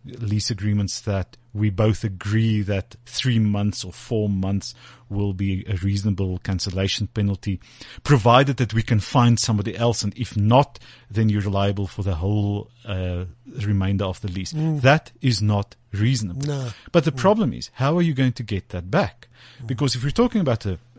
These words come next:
Speaker 1: a year cancellation, you know, then suddenly we, twenty thousand rand a month, you, you, th-, that, there you will have to go sue in, in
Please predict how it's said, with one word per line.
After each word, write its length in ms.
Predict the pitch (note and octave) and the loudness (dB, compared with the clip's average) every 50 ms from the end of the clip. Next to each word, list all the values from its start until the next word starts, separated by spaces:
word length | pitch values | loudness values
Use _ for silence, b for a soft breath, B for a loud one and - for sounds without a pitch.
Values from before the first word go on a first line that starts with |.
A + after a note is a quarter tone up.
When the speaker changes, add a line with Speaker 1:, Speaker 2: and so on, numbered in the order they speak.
| - _ _ - - - | -20 _ _ -14 -8 -4
Speaker 1:
a 40 | C#3 | -4
year 320 | A2 G2 A2 C#3+ D#3+ F3+ | 0 4 6 6 6 6
cancellation, 720 | - - C3 A2+ - B2 G#2 A#2+ D#3 G#3 - - - G2+ - - | 4 2 0 0 0 0 0 2 2 2 0 -2 -8 -10 -10 -8
you 60 | F#2+ | -6
know, 140 | G2 G2+ G2 | -4 -4 -4
then 200 | F#2+ A2+ C#3 D3+ | -2 -2 -2 -2
suddenly 260 | - - D3 C#3+ B2+ | -2 -2 -2 -2 -2
we, 120 | G#2 G#2 C2+ - - - - - - | -2 -4 -6 -8 -12 -14 -16 -12 -6
twenty 200 | A2 G#2 G#2 F#2+ | -2 -2 -2 -2
thousand 360 | - - G2 F#2+ F#2+ G2 - | -2 -2 -4 -2 -4 -4 -4
rand 180 | G2 F#2 F#2 F#2 | -2 -2 -2 -2
a 40 | F#2 | 0
month, 420 | G2 A#2 C#3 D3+ - - - - b b b b b b b b b | 2 2 2 2 0 -2 -10 -16 b b b b b b b b b
you, 160 | - G#2 G2 | -4 -2 -2
you, 260 | G2 G#2 - G2+ G2+ - - - - G2+ | -2 -2 -4 -8 -10 -12 -14 -18 -12 -8
th-, 140 | G2+ A2 - - - | -6 -6 -6 -2 -2
that, 180 | A#2 B2 - - - - - - - - - - - - - - - | -2 -2 -2 -4 -14 -20 -20 -18 -18 -16 -14 -12 -12 -14 -14 -16 -18
there 320 | - - A2 F#2 A2+ A#2+ | -16 -8 -2 0 2 2
you 180 | C3+ C3+ B2 G#2+ | 2 2 0 0
will 100 | G#2+ G2+ | 0 2
have 180 | A#2 D3 - | 0 0 -2
to 60 | - B2 | -2 -4
go 80 | A#2 | -2
sue 260 | G2 - - - G2+ F#2 F2+ | -2 -2 -4 -4 -6 -6 -6
in, 420 | F#2+ F2+ F2+ F2 F2 F2+ - - - - - | -4 -4 -4 -4 -4 -6 -10 -14 -14 -10 -6
in 320 | F2+ F2 F2 E2+ E2+ | -6 -4 -4 -4 -6